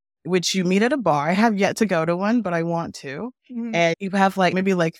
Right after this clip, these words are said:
Speaker 1: thirty minutes to, like, chat and socialize. And then you all have quiet time.
Speaker 2: Uh-huh, uh-huh.
Speaker 1: <laughs> Hour to read a book of your choice.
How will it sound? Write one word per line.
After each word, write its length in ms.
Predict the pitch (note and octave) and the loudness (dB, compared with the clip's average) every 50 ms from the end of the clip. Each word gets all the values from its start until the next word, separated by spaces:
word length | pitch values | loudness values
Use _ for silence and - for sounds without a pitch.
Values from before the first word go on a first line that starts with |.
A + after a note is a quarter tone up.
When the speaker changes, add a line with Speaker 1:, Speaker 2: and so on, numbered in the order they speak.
| _ _ _ | _ _ _
Speaker 1:
thirty 300 | - C4 B3 B3+ B3 B3 | 4 6 8 8 8 8
minutes 360 | A3+ A3+ A3 A3+ A3+ - - - | 8 8 8 6 6 4 0 -4
to, 140 | - G#3+ | -4 -2
like, 240 | G3 F#3 F3 E3+ E3 - | 0 0 0 0 -2 -4
chat 400 | - - - A3+ G#3 G3+ G#3 G#3 | -4 0 2 4 6 6 6 4
and 140 | - F#3 E3+ | 2 0 -4
socialize. 880 | - - F#3+ F#3 G3 - - B3 B3 B3 B3 B3+ C4+ C#4+ E4 E4+ - - - G#3 | -4 -2 -2 -2 -2 -2 -4 -2 -2 -2 -2 -2 -4 -4 -8 -8 -12 -14 -14 -10
And 100 | - F#3+ | -6 -2
then 120 | F#3 F#3+ | 0 2
you 100 | F#3+ D#3+ | 2 2
all 140 | - D#3 F#3 | 2 0 0
have 120 | F#3+ G3 - _ _ _ | -2 -4 -8 _ _ _
quiet 280 | E3 E3+ F3 G3 - G#3+ | -2 -2 0 -2 -2 -6
time. 320 | - A3+ A3+ A3+ A#3+ - - _ _ _ _ _ _ _ _ | -6 -6 -4 -4 -4 -4 -6 _ _ _ _ _ _ _ _
Speaker 2:
Uh-huh, 420 | A#3 A#3 F4 - A3 A#3+ D4+ D#4+ - | 2 6 6 6 6 6 2 2 2
uh-huh. 280 | B3+ C4+ B3 A3+ C4+ - | 4 4 4 2 2 0
Speaker 1:
<laughs> 840 | _ _ _ _ _ _ _ _ _ _ _ _ _ _ _ _ - F#3+ | _ _ _ _ _ _ _ _ _ _ _ _ _ _ _ _ 0 4
Hour 280 | G3+ G#3 A3+ A#3+ C4 | 4 6 6 4 2
to 160 | A#3 - A#3 | 2 0 2
read 200 | G#3+ A3 A#3 A3 | 4 4 6 6
a 40 | A3 F#3 | 4 4
book 300 | - G3 G3 - - - - - | 4 2 2 2 0 -6 -8 -6
of 140 | E3 F3+ F#3 | -6 -4 -4
your 120 | F#3+ F#3 F#3 | -4 -4 -4
choice. 680 | - - G3 F#3+ G#3+ B3 E4+ G#4+ - - - - | -2 0 2 4 4 4 2 0 -4 -10 -20 -20